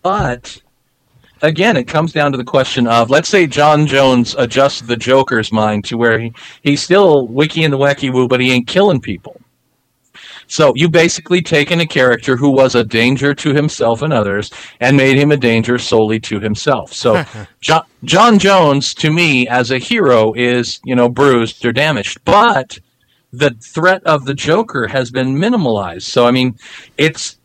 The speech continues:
Speaker 1: it's a real slippery slope. Let's say, you know, you're using, you're Professor X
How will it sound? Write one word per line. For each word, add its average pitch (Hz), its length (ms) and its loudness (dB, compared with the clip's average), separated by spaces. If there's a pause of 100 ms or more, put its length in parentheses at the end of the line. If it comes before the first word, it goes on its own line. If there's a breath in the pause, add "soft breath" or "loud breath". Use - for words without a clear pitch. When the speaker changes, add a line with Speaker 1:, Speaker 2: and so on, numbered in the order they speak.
(120)
Speaker 1:
it's 165 220 -2
a 156 80 2
real 233 240 2
slippery 175 500 -4
slope. 151 460 0
Let's 151 200 0
say, 147 280 2
you 135 180 -2
know, 135 60 2
you're 143 240 2
using, 147 280 -2
you're 151 140 0
Professor - 500 0
X 123 360 -4